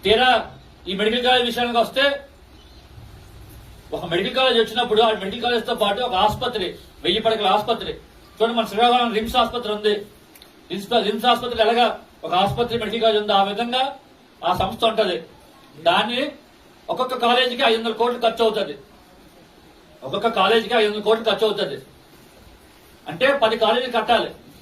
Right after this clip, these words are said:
పది కాలేజీలు కట్టాలంటే సుమారు ఐదు వేల కోట్లు ఖర్చు అవుతది. ఐదు వేల కోట్లతో పది కాలేజీలు పూర్తవుతాయి. ఇప్పటి వరకు ఈ పదహారు, పదిహేడు నెలలుగా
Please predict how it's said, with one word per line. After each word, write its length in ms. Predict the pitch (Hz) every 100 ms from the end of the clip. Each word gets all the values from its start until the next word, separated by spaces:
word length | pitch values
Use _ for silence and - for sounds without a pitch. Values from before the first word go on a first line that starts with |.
| - - - -
పది 140 | 175 180
కాలేజీలు 300 | 202 240 240
కట్టాలంటే 440 | 233 240 233 254 294 -
సుమారు 280 | 214 233 262
ఐదు 180 | 226 214
వేల 140 | 214 208
కోట్లు 260 | 220 233
ఖర్చు 200 | 220 196
అవుతది. 260 | 208 170 160 - - - - - - - - - - -
ఐదు 180 | 180 214 233
వేల 120 | 226
కోట్లతో 840 | 214 240 240 190 - - _ - 269 311
పది 140 | 208 220
కాలేజీలు 340 | 214 240 247
పూర్తవుతాయి. 500 | 220 214 208 190 151 - - - - - - - - - -
ఇప్పటి 280 | 170 262 262
వరకు 360 | 269 254 277 277 247 - - - - 165
ఈ 80 | 220
పదహారు, 400 | 196 226 254 262
పదిహేడు 340 | 247 233 254
నెలలుగా 340 | 233 240 247